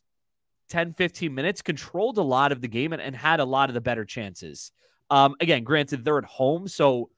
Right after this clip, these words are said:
how much stock do you really put in that? Like, is it gonna be the same if they went, when they go, when they go to Cincinnati?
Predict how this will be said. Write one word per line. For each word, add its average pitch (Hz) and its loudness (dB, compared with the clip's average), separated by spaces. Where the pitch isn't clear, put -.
how 147 0
much 143 -4
stock 139 -2
do 139 -8
you 127 -4
really 127 -2
put 143 -4
in 151 -14
that? 170 -2
Like, 117 -4
is 110 -4
it 110 -4
gonna 110 -4
be 110 -2
the 104 -10
same 120 -6
if 113 -8
they 120 -2
went, 110 -6
when 117 -4
they 113 -6
go, 117 0
when 117 -4
they 117 -6
go 135 -2
to 139 -4
Cincinnati? 165 -4